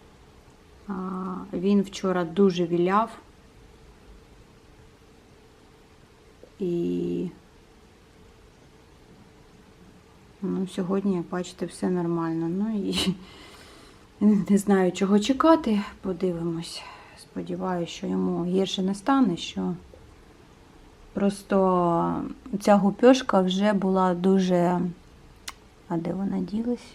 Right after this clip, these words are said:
Зараз десь зариється, потім я її не знайду. Вона була дуже вже худа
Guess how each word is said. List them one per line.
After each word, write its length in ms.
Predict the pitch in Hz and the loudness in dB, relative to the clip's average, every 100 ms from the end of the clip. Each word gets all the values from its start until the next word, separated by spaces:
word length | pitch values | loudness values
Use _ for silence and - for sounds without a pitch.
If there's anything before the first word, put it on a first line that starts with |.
| - - - - - - | -20 -20 -20 -20 -20 -10
Зараз 160 | 202 185 | -8 -6
десь 240 | 196 185 | -4 -2
зариється, 560 | 196 202 247 214 196 196 | 0 2 2 0 -4 -8
потім 360 | 202 202 202 | -6 -4 -2
я 160 | 190 190 | 0 0
її 200 | 190 185 | -2 0
не 200 | 190 185 | 0 -2
знайду. 500 | 175 170 170 160 175 - - - - - - - - - - - - - | -4 -6 -6 -6 -8 -10 -20 -20 -20 -20 -18 -18 -16 -16 -16 -18 -20 -6
Вона 480 | 214 196 226 233 226 | 0 2 6 8 8
була 300 | 202 208 214 | 6 4 6
дуже 360 | 190 226 202 190 | 8 8 10 8
вже 220 | 190 202 | 6 4
худа 560 | - 208 190 269 302 | 4 4 8 8 8